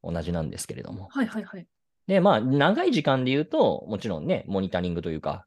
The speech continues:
Speaker 1: まあ、投資してね、別に、まあ、一年でなんか上場しましたってこともあるのかもしれませんけれども、普通はなんかもっと長い付き合いになりますし。
Speaker 2: うんうんうん。
Speaker 1: アメリカ人のね、キャピタリストなんかは、まあ、なんか平均、アメリカ人の平均からすると、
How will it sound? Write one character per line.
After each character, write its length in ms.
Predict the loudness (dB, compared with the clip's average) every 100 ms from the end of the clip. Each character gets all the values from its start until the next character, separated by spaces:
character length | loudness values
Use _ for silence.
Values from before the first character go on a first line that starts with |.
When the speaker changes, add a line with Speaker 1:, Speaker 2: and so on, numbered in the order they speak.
| _ 0
Speaker 1:
ま 140 | 2
あ、 40 |
投 160 | 4 2
資 140 | 2
し 60 | -4
て 100 | 0
ね、 280 | 2 0 -4 _ -14
別 200 | -10 -4
に、 380 | -4 -2 -6 -4
ま 120 | -2
あ、 40 | 0
一 180 | 0 2
年 140 | 2
で 260 | 2 -2 -8 _
な 140 | -12 -6
ん 20 |
か 220 | -4 -4 0
上 140 | 2
場 80 | 2
し 120 | 2
ま 80 | 0
し 40 |
た 80 | 0
っ 20 |
て 60 | -2
こ 60 | -4
と 60 |
も 80 | -2
あ 60 | -2
る 60 |
の 60 | -2
か 60 |
も 80 | -4
し 60 | -6
れ 80 | -8
ま 80 |
せ 120 | -8 -8
ん 60 |
け 80 | -8
れ 80 | -8
ど 80 | -10
も、 160 | -12
普 60 | -2
通 100 | 0
は 60 |
な 80 | 2
ん 20 |
か 60 | 0
も 80 | 0
っ 20 |
と 80 | 0
長 180 | 0 0
い 40 |
付 160 | -2 -8
き 20 |
合 40 |
い 20 | -8
に 60 |
な 80 | -10
り 80 | -10
ま 80 | -10
す 100 | -12
し。 220 | -14 -14 _ _ -4
Speaker 2:
う 80 | -2
ん 80 | 0
う 40 |
ん 140 | 0 -2
う 40 | -8
ん。 120 | -12 _ _ _
Speaker 1:
ア 80 | 0
メ 120 | 2
リ 80 | 4
カ 180 | 4 4
人 200 | 2 -2
の 100 | -2
ね、 100 | -2
キ 80 |
ャ 40 | -2
ピ 80 | -2
タ 80 |
リ 60 | -2
ス 40 |
ト 60 | -2
な 80 | -8
ん 60 |
か 140 | -6 -2
は、 340 | -2 -2 -6 -20 _ _
ま 220 | -2 0
あ、 40 | 0
な 80 | -2
ん 20 |
か 80 | 0
平 160 | 0
均、 180 | 2 2
ア 60 | 2
メ 80 | 4
リ 60 |
カ 80 | 4
人 100 | 2
の 80 | 0
平 140 | 0
均 200 | 0 -2
か 120 | 0
ら 60 | -2
す 120 | -2
る 80 | -6
と、 400 | -2 0 -2